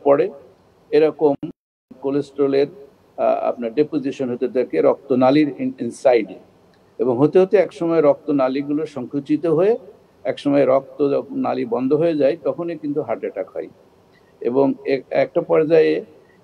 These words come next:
এটা, আহ, আপনার অনেক সময় যে রক্তের যে দলাগুলো, ভি-, ভিতরে যে আপনার জমাট বান্ধাগুলা, এগুলো অনেক সময় একটু ছুটে যায় internally, তখন ওর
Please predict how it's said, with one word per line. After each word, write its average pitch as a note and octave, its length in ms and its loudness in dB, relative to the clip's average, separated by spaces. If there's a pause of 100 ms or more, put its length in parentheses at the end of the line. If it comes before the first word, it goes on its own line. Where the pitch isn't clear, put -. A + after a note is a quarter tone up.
এটা, C3+ 440 0 (120)
আহ, B2 420 -2
আপনার B2 400 -4
অনেক B2 220 -10
সময় B2+ 340 -4
যে A#2+ 200 -4
রক্তের B2 500 -6
যে A#2+ 240 -2
দলাগুলো, B2 560 -2
ভি-, A2+ 240 -6
ভিতরে B2 380 -4
যে A#2+ 200 -2
আপনার A#2 300 -6
জমাট B2+ 320 -2
বান্ধাগুলা, C3 540 0 (320)
এগুলো C3 220 -2
অনেক A#2+ 200 -6
সময় B2+ 180 -8
একটু - 160 -12
ছুটে D3+ 260 -4
যায় A2 200 -2
internally, A2 500 -2
তখন A#2 220 -4
ওর A#2+ 140 -2